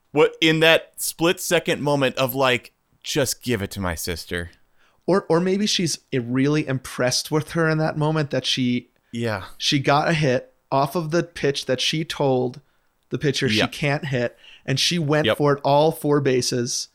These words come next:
Speaker 2: which she didn't have to do. She could have stayed and they would have tied, and she could have gotten home at some point anyway. Um,
Speaker 1: Right.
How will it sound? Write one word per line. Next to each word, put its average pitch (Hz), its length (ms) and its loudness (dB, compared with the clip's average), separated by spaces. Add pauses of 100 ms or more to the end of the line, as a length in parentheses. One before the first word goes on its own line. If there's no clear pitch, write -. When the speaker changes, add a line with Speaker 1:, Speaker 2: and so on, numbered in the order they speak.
(120)
Speaker 2:
which 170 140 0
she 196 140 2
didn't 262 220 0
have 220 160 2
to 170 60 -6
do. 190 140 0
She 175 160 0
could 185 160 -2
have 180 80 -2
stayed 143 320 2
and 135 100 0
they 135 60 2
would 131 140 0
have 123 100 -6
tied, 139 480 0
and 131 140 -8
she - 100 -6
could 175 140 -2
have 160 100 -2
gotten 139 220 -2
home 131 160 0
at 131 100 -2
some 127 140 -4
point 131 240 -4
anyway. - 460 -4 (580)
Um, 123 340 0
Speaker 1:
Right. 101 260 2